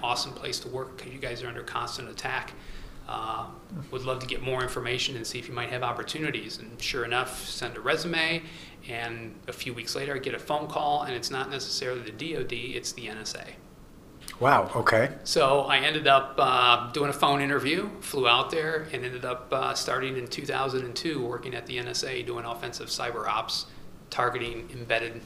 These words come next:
Speaker 1: devices before they were called I O T. And that's how the whole process got started. Worked there for five years and then left and started my first company, Tactical Network Solutions, which is still around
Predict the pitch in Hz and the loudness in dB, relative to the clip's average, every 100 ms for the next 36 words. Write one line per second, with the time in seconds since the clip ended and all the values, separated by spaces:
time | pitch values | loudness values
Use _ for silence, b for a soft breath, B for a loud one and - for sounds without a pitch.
0 | - - - 120 120 113 113 127 113 - | -16 -20 -12 -6 0 0 0 -4 -4 -6
1 | - b b b b - 131 131 117 113 | -6 b b b b -12 -4 -2 -2 -4
2 | 107 - 107 110 107 107 107 - 101 - | -4 -2 -2 -2 -4 -4 -6 -8 -8 -10
3 | - - - - - 113 117 - 113 110 | -18 -18 -18 -18 -6 -4 -2 0 0 -2
4 | 113 104 104 - - - - - - - | -4 -6 -10 -14 -20 -20 -18 -16 -4 0
5 | 117 - - - - - 120 110 113 - | 2 0 -4 -6 -4 -4 -2 -4 -6 -6
6 | 139 139 147 131 - - 127 123 120 120 | -4 -2 -2 -2 -4 -2 -2 -2 -2 -4
7 | 120 120 123 117 117 117 117 - 110 - | -4 -6 -6 -6 -4 -2 -2 -4 -8 -6
8 | 120 120 120 113 - 127 - 131 117 120 | -4 -4 -4 -6 -2 -4 -2 -4 -4 -6
9 | 120 b b b - 120 107 123 127 120 | -6 b b b -4 -2 -2 -4 -2 -2
10 | 113 113 - 123 117 - 131 120 113 127 | -2 -2 -2 -2 -4 -6 -6 -6 -6 -6
11 | - 123 117 113 117 | -4 -6 -6 -6 -6